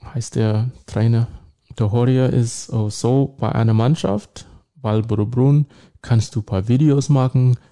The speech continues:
kannst du zu dem Verein schicken.“ Und weil die suchen auch Spieler. Und Björn hat gesagt, ja,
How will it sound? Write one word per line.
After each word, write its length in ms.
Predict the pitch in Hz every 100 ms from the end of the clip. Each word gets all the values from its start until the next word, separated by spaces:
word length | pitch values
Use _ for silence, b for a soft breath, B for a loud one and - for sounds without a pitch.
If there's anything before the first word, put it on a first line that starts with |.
| b
kannst 280 | - 120 -
du 60 | 127
zu 140 | -
dem 120 | 123
Verein 460 | 110 - - 127 131
schicken.“ 560 | - 127 - 127 123 B B B B B B -
Und 440 | 110 110 113 110
weil 180 | 101 101
die 80 | 107
suchen 340 | - 120 113
auch 260 | - 107 -
Spieler. 520 | - - 104 95 92 -
Und 400 | 101 101 101 - -
Björn 480 | 110 110 110 117 - _ _ _ -
hat 200 | 110 -
gesagt, 380 | 101 101 101
ja, 260 | 101 104